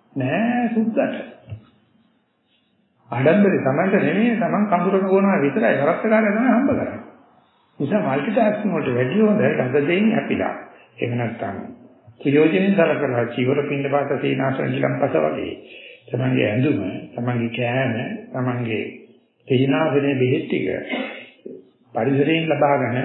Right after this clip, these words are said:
යැපිලා කටයුතු කරනවා නම් මල්ටි ටාස්කින් කියන කටුන් වල දාන්න ඕනෙත් නෑ. හැබැයි මම අනිත් පැත්ත කියනවා,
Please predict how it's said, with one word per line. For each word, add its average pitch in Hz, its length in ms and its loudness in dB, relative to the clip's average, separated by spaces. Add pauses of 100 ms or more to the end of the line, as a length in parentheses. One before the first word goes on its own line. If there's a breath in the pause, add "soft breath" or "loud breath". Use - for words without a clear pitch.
(160)
යැපිලා 143 420 -2
කටයුතු 143 360 -2
කරනවා 233 340 -2
නම් 147 180 -6 (480 loud breath)
මල්ටි 135 300 -4
ටාස්කින් 175 440 2
කියන 208 200 0
කටුන් 190 360 0
වල 202 200 2
දාන්න 156 360 2
ඕනෙත් 147 380 2
නෑ. 156 140 -6
හැබැයි 147 240 -4
මම 139 180 -4
අනිත් 160 240 -2
පැත්ත - 240 2
කියනවා, 123 400 -2